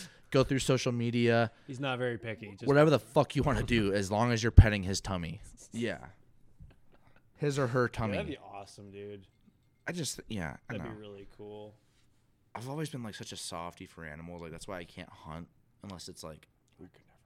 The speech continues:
Speaker 2: hunt.
Speaker 1: like, waterfowl. Like, I'll hunt birds and, like, stuff like that, I guess. But I still feel bad about
Speaker 2: I
Speaker 1: it.
Speaker 2: couldn't even do that,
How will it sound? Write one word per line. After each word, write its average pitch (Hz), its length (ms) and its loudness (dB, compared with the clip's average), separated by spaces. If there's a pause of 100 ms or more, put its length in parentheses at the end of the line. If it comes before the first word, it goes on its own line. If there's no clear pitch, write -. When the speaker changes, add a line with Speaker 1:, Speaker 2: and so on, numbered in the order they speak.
(100)
Speaker 2:
hunt. - 340 -20
Speaker 1:
like, - 120 -20
waterfowl. 131 680 -4
Like, 113 160 -6
I'll 104 120 -8
hunt - 260 -14
birds 98 440 -8
and, 101 120 -12
like, 98 100 -12
stuff 98 220 -14
like 95 140 -10
that, 90 200 -8
I 92 100 -6
guess. 95 420 -8 (120)
But 98 80 -10
I 90 80 -8
still 92 260 -10
feel - 180 -12
bad 80 200 -8
about 82 240 -8
Speaker 2:
I 87 40 -6
Speaker 1:
it. 85 60 -12
Speaker 2:
couldn't 110 200 -8
even 98 160 -16
do 98 140 -16
that, 101 320 -16